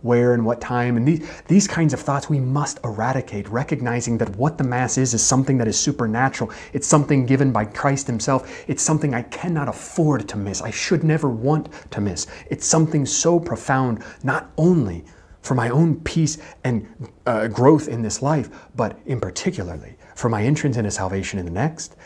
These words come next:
as well as my growth and height of sanctity and glory that I reach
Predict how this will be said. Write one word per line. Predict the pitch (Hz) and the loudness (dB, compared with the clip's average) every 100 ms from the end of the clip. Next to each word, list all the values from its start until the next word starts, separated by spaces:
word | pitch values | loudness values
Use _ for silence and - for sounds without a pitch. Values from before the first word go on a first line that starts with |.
| - - | -18 -8
as | 95 | -6
well | 95 113 127 | 0 2 4
as | 110 107 104 - - | 2 0 -4 -12 -10
my | 101 98 | -4 -4
growth | 104 117 135 - | 0 2 2 -2
and | |
height | 95 - 127 143 - - | -4 -2 0 0 -4 -6
of | 107 | -4
sanctity | - 156 160 147 - 170 170 - - | 0 2 2 0 -4 -4 -6 -14 -8
and | 117 101 | -6 -4
glory | 110 131 135 80 - - _ - - | 0 4 4 2 -6 -14 _ -16 -4
that | 107 | -2
I | 92 | -2
reach | 90 110 - - | -4 -4 -6 -16